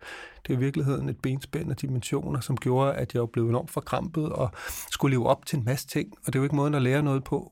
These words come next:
Man skal jo ikke lære noget. Du kan ikke lære noget, hvis nogen har en forventning, eller man selv. Jeg havde egentlig ikke forventningen, men, men følte, der var en forventning til mig om, at jeg kunne det på forhånd. Men så fik jeg dog lavet en kortfilm, hvor jeg tænkte, okay, der er sgu den her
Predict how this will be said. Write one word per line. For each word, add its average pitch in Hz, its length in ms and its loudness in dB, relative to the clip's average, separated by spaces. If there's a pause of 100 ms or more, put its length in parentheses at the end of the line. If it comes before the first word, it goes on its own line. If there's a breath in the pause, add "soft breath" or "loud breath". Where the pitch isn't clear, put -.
Man 131 80 2
skal - 120 -2
jo - 20 4
ikke 151 140 0
lære 139 220 6
noget. 139 400 4 (120)
Du 143 40 -2
kan 151 100 2
ikke 175 120 4
lære 147 240 4
noget, 143 240 4
hvis 147 220 -2
nogen 143 200 2
har 139 160 2
en 139 80 -2
forventning, 139 440 0
eller 123 140 4
man 113 120 4
selv. - 260 0 (1300 loud breath)
Jeg 147 80 8
havde 151 180 6
egentlig 120 180 2
ikke 135 100 -2
forventningen, 135 560 0
men, 120 220 0
men 127 120 0
følte, 147 240 0
der 147 80 0
var 131 140 2
en 135 80 0
forventning 131 380 -2
til - 120 -2
mig 135 100 2
om, 113 120 0
at - 40 0
jeg 120 100 -2
kunne 143 140 -2
det 151 100 -6
på 127 80 -4
forhånd. 143 380 0 (180)
Men 151 220 8
så 170 100 4
fik 196 200 4
jeg 185 100 4
dog 160 160 8
lavet 165 120 8
en 170 60 4
kortfilm, 185 420 4
hvor 165 100 4
jeg 147 60 2
tænkte, - 240 -2 (300 loud breath)
okay, - 300 2 (120)
der 127 60 4
er - 160 6
sgu - 260 0 (280)
den 139 180 4
her 131 200 4